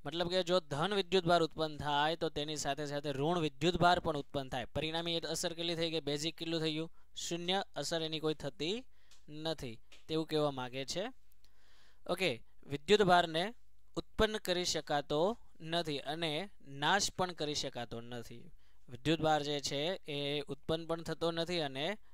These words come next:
નાશ પણ કરી શકાતો નથી. માત્ર વિદ્યુત ભાર એ એક પદાર્થ પરથી બીજા પદાર્થ પર લઈ જઈ શકાય છે. મતલબ કે આપણે વિચારીએ છીએ કે કોઈ એક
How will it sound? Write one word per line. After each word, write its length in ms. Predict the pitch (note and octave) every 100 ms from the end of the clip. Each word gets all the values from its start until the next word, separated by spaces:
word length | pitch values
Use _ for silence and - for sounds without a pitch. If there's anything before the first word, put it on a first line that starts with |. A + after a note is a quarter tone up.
| -
નાશ 420 | C#3+ C3+ D#3 F#3 -
પણ 200 | E3+ E3
કરી 240 | D3+ D3
શકાતો 640 | - B2+ B2 B2 D#3 A#3 - - - - -
નથી. 560 | D#3 D#3+ D#3+ D3+ A2 - - - - -
માત્ર 640 | C#3 F3 - G3+ F3 A#2 - -
વિદ્યુત 340 | C#3+ D3+ F#3+
ભાર 220 | E3+ E3+
એ 280 | D3+ E3 A3+ - -
એક 280 | E3+ G3+ -
પદાર્થ 400 | D#3+ D#3 D#3 D#3
પરથી 500 | D3+ D3+ C#3 D#3 F3+
બીજા 340 | D#3+ D3+ E3+
પદાર્થ 380 | F#3+ D#3+ D3+ C#3+
પર 160 | - D#3
લઈ 320 | C3+ C3 F3+
જઈ 200 | F3+ D#3
શકાય 420 | - C3 A#2+ A#2
છે. 360 | - C3 A#2 A2 - - - -
મતલબ 200 | D3 E3+
કે 80 | E3+
આપણે 280 | E3 E3 F3+
વિચારીએ 440 | E3 E3 F3+ F3+
છીએ 140 | E3+ F3
કે 120 | F3
કોઈ 220 | - F3
એક 120 | F3